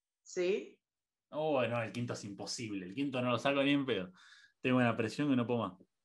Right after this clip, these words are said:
Speaker 2: Tengo, tengo una duda existencial de que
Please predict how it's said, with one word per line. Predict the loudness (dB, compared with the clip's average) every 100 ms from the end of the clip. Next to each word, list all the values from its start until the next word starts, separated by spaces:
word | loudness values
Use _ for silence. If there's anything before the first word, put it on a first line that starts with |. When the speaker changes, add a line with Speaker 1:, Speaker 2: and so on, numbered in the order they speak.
| _ _ _ _ _ _ _ _ _ _ _ _ _ _ _ _ _ _ _ _ _ _ _ _ _ _ _ -14 -14 _
Speaker 2:
Tengo, | 0 2 0 -2 4
tengo | 6 8
una | 8 6
duda | 6 6 6 6 2 -4
existencial | -12 -6 -4 0 0 0 0 2 2
de | -2
que | -12 _ _ _ -20 _ 4